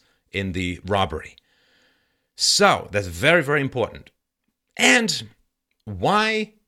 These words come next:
in Dallas the shooter was angry at white people, well, the police officer Geronimo, Geronimo Yanez,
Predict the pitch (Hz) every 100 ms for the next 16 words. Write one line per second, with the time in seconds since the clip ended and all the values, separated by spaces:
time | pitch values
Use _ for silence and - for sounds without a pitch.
0 | - 160 160 190 208 170 120 - - -
1 | _ _ _ _ _ 107 135 - 240 147
2 | 127 120 123 120 156 156 135 120 156 220
3 | - 123 - 117 127 _ _ _ _ _
4 | _ _ _ _ _ _ _ _ _ 101
5 | 98 139 123 107 110 135 - 143 147 143
6 | 127 120 110 98 101 113 135 123 - 101
7 | 123 131 117 98 139 143 120